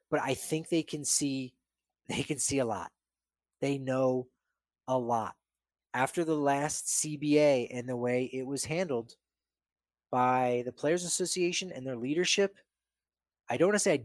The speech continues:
don't have confidence in them, but the league and the owners,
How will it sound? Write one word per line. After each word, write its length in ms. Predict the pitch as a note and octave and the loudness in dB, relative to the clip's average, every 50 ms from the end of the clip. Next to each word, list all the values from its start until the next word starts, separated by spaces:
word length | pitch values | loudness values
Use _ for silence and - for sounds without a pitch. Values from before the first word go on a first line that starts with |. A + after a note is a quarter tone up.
| - | 2
don't 220 | - C#3 D3 E3+ E3+ | 4 6 6 6 4
have 200 | E3+ E3 D#3 - | 0 -2 -2 -2
confidence 500 | - - D#3 E3+ E3+ - D#3 C3+ - - | -2 0 2 2 0 0 -4 -4 -4 -4
in 100 | D#3+ D3 | -4 -4
them, 160 | C3 A2+ G#2+ G2+ | -4 -4 -4 -2
but 200 | B2+ A#2+ A#2 - _ _ _ _ _ _ _ _ _ _ _ _ _ _ B2 A#2 A2+ | -2 -2 -2 -4 _ _ _ _ _ _ _ _ _ _ _ _ _ _ -20 -6 -4
the 440 | C#3+ C#3+ C#3 C3+ C3+ C3+ C3 D3 - _ | -2 0 0 0 -2 -2 -4 -8 -10 _
league 640 | B2+ B2+ B2+ C#3 D3+ D#3+ E3 F3 F3+ E3 F3 F3+ - _ - | -8 -4 -2 0 0 0 -2 -4 -6 -6 -8 -12 -12 _ -8
and 140 | C3+ C#3 D#3 | -8 -6 -4
the 100 | D#3+ C#3 | -4 -2
owners, 680 | C#3+ C#3+ C#3 C3+ C3 C3+ C3 B2+ B2 - - - - | 0 0 0 0 0 0 0 0 0 -2 -2 -4 -4